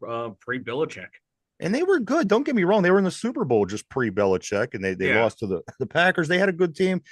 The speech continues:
Speaker 2: through the nineties. And, and I refuse to think that, you know, that they're gonna, I, I just, I, every move that they're making seems very bizarre to me.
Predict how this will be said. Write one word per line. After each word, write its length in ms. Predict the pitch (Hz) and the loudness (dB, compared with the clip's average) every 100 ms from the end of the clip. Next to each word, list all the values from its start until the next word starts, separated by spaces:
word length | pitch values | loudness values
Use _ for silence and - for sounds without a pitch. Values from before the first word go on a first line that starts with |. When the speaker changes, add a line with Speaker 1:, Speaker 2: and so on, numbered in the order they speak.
| - _ | -20 _
Speaker 2:
through 140 | 208 | 0
the 100 | 247 | 2
nineties. 440 | 147 123 123 123 - _ _ _ - | 4 4 2 -2 -6 _ _ _ -4
And, 220 | 160 160 | -2 0
and 100 | 165 | 2
I 60 | 170 | 2
refuse 500 | 156 147 202 254 - | 0 -2 -8 -8 -8
to 120 | 117 | -4
think 240 | - 143 | 0 0
that, 100 | 117 | 0
you 80 | 120 | 0
know, 120 | 117 | 0
that 120 | 104 101 | -2 0
they're 140 | 110 | -2
gonna, 200 | 117 117 101 - | 0 -4 -6 -6
I, 140 | 120 95 | -4 -2
I 60 | 147 | -2
just, 280 | 147 175 107 | -2 -4 -6
I, 100 | 139 - - 135 - | -8 -10 -14 -14 -4
every 240 | 151 202 196 | 0 2 4
move 220 | 208 196 | 4 2
that 80 | 165 | 2
they're 140 | 165 | 2
making 320 | 151 180 165 139 | 4 2 0 -6
seems 240 | 127 90 - | -6 -8 -10
very 340 | 90 123 156 | -2 2 4
bizarre 420 | 147 127 110 120 120 | 2 0 2 2 2
to 80 | |
me. 260 | 123 123 | 0 -2